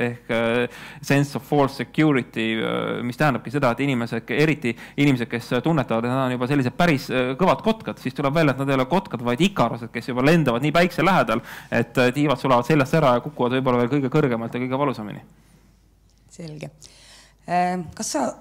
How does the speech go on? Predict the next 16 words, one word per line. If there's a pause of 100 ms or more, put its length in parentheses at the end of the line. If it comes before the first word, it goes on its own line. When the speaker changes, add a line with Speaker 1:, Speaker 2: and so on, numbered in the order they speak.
(100)
Speaker 2:
tooksid
mõne
asjaga
võib-olla
sealt
pankade
osast
välja? (240)
Äkki
me
oskame
midagi
veel
inimestele
öelda
seoses